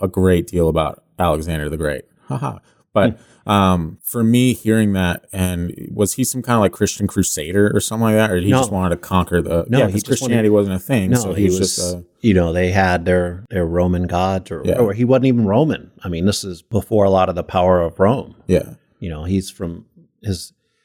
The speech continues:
Speaker 2: his father was a Philip of Macedonia,
Speaker 1: Yeah.
Speaker 2: great king, and Alexan-, and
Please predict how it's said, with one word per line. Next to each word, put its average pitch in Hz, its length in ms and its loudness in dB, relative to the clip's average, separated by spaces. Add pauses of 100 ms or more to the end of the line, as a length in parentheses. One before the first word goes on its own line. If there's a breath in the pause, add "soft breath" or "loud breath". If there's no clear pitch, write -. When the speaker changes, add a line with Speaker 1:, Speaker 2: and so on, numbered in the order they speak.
(260)
Speaker 2:
his 107 200 0
father 98 440 2
was 92 260 -2
a 85 400 0
Philip 104 260 2
of 92 140 0
Macedonia, 92 1040 2
Speaker 1:
Yeah. 98 180 -2 (100)
Speaker 2:
great 92 400 -2
king, 92 460 2 (120)
and 82 560 -6 (380)
Alexan-, 87 540 -4
and 87 340 -4